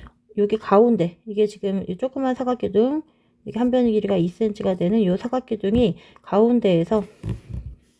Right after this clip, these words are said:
만나게 되는데, 요 부분에, 요 부분에서 만나게 됩니다. 요 부분은 한,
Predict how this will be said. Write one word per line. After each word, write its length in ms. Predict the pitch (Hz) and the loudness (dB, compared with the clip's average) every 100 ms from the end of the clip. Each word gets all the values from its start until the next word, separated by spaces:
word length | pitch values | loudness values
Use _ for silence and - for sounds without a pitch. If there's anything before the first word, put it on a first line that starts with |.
| _ _ _ - - _ _ - - - | _ _ _ -20 -20 _ _ -16 -16 -8
만나게 520 | 156 165 214 220 196 | -2 2 2 2 0
되는데, 580 | 170 170 170 208 196 175 _ - 208 | 0 2 2 2 0 -4 _ -14 -6
요 120 | 196 | -6
부분에, 680 | 185 185 180 175 214 254 277 _ _ _ _ _ - | -6 -6 -4 -2 -2 -4 -8 _ _ _ _ _ -10
요 60 | 196 | -4
부분에서 480 | 202 190 180 180 | -4 -2 -6 -4
만나게 340 | 165 175 185 185 | 0 0 0 -2
됩니다. 380 | 175 175 175 175 - - _ 233 | -4 -6 -8 -10 -14 -20 _ 2
요 180 | 214 226 | 2 4
부분은 600 | 262 254 240 277 220 180 - _ _ | 0 0 0 0 -2 -4 -8 _ _
한, 280 | - 320 | -4 -4